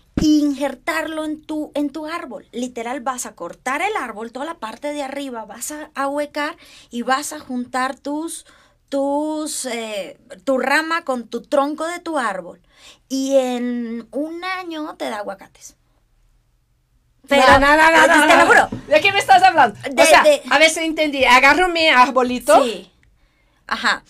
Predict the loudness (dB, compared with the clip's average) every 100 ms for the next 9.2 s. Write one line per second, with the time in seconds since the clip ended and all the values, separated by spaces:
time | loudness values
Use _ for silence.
0 | -20 -4 0 2 2 0 -6 -8 -8 -8
1 | -6 -4 -2 -2 -2 -4 -6 -8 -6 -10
2 | -8 0 0 2 2 2 2 2 6 6
3 | 6 4 2 2 0 -2 -6 -6 0 0
4 | 0 -4 -2 -4 0 0 0 -4 -4 -2
5 | 0 -2 -4 -8 -12 -4 -4 -2 -4 -4
6 | -6 -6 -10 -6 -4 -2 -2 -2 -4 -6
7 | -6 -6 -8 -8 -8 -4 -6 -2 -4 -4
8 | -8 -8 -6 -4 -4 -4 -2 -2 -2 -4
9 | -20